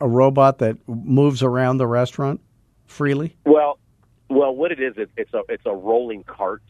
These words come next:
Speaker 2: if you will. It has
Speaker 1: Hmm.
Speaker 2: a little face on it, but there's not, like, arms on it. Like, the per-, like, the, the robot's not, like, grabbing the plate and putting it, you have to, like, <laughs> the middle of it,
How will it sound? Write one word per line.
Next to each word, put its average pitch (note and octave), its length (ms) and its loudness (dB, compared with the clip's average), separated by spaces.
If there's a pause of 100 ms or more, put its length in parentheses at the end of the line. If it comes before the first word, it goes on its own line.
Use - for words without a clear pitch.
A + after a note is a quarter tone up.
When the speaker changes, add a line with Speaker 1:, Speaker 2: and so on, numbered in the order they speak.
(100)
Speaker 2:
if G#2+ 120 -16
you G#2 120 -10
will. A2 280 -4 (520)
It A#2 100 -2
has E4 140 0
Speaker 1:
Hmm. B3 60 -2
Speaker 2:
a - 40 -4
little A2+ 320 -6
face A2 240 -4
on A2+ 160 -2
it, G#2+ 80 -8
but - 100 -8
there's G2 160 -10
not, G#2+ 160 -4
like, F#2 220 -8
arms F2 400 -8
on D2 220 -14
it. - 80 -20
Like, F2 180 -10
the F#2 80 -10
per-, - 180 -2
like, G2+ 260 -4
the, G2 160 -2 (280)
the G2+ 80 -2
robot's A#2 420 0
not, G#2 120 -4
like, F#2 200 -8
grabbing G2 420 -4
the F#2 80 -12
plate G2 300 -6
and F2 160 -20
putting G2+ 160 -6
it, - 60 -18
you G2 140 -10
have G#2 180 -2
to, F2+ 80 -8
like, F2+ 160 -10 (800)
<laughs> - 1040 -6
the C#3+ 100 2
middle F3 340 0
of C#3 100 -4
it, B2+ 100 -10